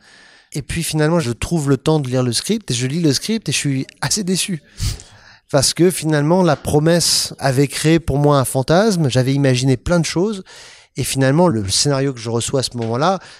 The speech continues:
est un scénario qui est très différent du film qu'on a fait.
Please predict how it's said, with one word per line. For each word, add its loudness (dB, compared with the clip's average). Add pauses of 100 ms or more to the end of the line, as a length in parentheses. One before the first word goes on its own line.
(120)
est -8
un -2
scénario 0
qui -4
est -2 (420)
très 0
différent 0
du -6
film -6
qu'on -6
a -2
fait. 0